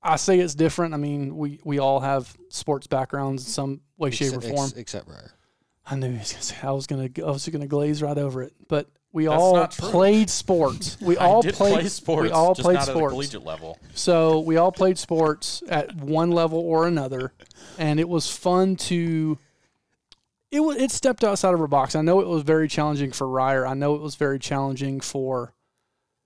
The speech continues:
Speaker 1: everybody, especially once it got back to the Get It, because we filmed, of course, way more than we needed. But I would rather have more than we need than not enough. So, all right, Joe, your turn.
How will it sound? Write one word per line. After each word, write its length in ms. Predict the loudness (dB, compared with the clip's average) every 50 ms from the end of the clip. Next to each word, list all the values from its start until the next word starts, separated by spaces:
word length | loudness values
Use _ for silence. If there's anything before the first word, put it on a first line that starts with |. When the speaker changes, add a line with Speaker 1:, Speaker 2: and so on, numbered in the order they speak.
| _ _ _ -4
Speaker 1:
everybody, 920 | -2 -2 0 0 0 2 2 2 2 2 2 0 0 0 -2 -2 -4 -6 -6 -6
especially 420 | -4 -2 2 4 4 4 4 4
once 200 | 2 2 2 0
it 40 | 0 0
got 160 | 0 0 0
back 140 | -2 -6 -6
to 40 | -4
the 80 | -2
Get 160 | -2 0 0 -2
It, 80 | -4 -4
because 260 | -4 -2 -2 -2 -2
we 120 | -4 -6 -6
filmed, 360 | -4 -4 -4 -2 -2 -4 -6
of 120 | -6 -6
course, 380 | -6 -4 -4 -4 -4 -6 -8 -12
way 480 | -10 -10 -8 -6 -2 -2 0 0 0 -2
more 200 | -2 -4 -4 -6
than 100 | -6 -8
we 80 | -8
needed. 340 | -6 -6 -6 -6 -8 -10 -12 _ _ _ _ _ _ _ 0
But 300 | 2 4 4 2 0 _ _ _ _ _ _ _ _ _ _ -2 0
I 80 | 2
would 160 | 2 4 4
rather 200 | 4 4 4 4
have 120 | 2 0 0
more 200 | 0 0 0 0
than 100 | 0 0
we 60 | 0
need 220 | 0 0 0 0 -2
than 100 | -2 -2
not 140 | -2 -2 -2
enough. 280 | -2 -2 -2 -4 -8 -12 -20 -14
So, 320 | -10 -6 -6 -6 -6 -8 -12 _ _ _ _ _ _ _ _ _ _ -12
all 120 | -10 -8
right, 120 | -8 -6 -4
Joe, 220 | -4 -4 -4 -4 -6
your 100 | -8 -8
turn. 220 | -8 -6 -8 -10